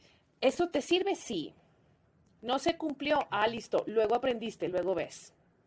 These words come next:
Y todo ese recorrido, pues, hazlo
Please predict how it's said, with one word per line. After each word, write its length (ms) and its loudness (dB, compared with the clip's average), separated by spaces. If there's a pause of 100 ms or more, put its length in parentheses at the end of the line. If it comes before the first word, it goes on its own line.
(2250)
Y 120 4
todo 180 10
ese 180 6
recorrido, 680 4 (720)
pues, 180 -6
hazlo 460 4